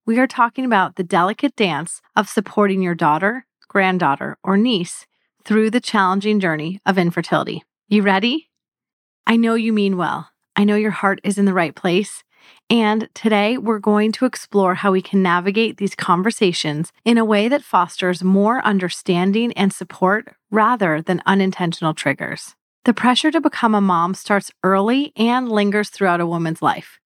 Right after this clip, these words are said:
So we'll discuss the constant reminders from society, movies, and even innocent family gatherings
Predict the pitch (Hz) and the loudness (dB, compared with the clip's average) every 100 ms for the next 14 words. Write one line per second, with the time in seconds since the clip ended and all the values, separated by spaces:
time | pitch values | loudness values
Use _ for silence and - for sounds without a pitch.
0 | _ - 240 226 233 247 330 - 196 185 | _ -2 0 2 2 2 -2 -2 -2 -2
1 | - 185 - 185 190 - 156 180 185 170 | -4 -8 0 0 0 -4 0 2 2 0
2 | 180 196 - 175 - - 220 226 240 247 | -2 -4 -2 -4 -6 -2 0 0 0 -2
3 | 247 214 208 220 208 220 208 - 196 226 | -4 -2 0 2 0 -2 -2 -2 -2 2
4 | 254 294 302 208 214 208 202 - 165 180 | 2 2 0 0 0 -2 -6 -4 -2 0
5 | 180 165 160 175 202 233 226 | 0 0 0 0 -2 -4 -10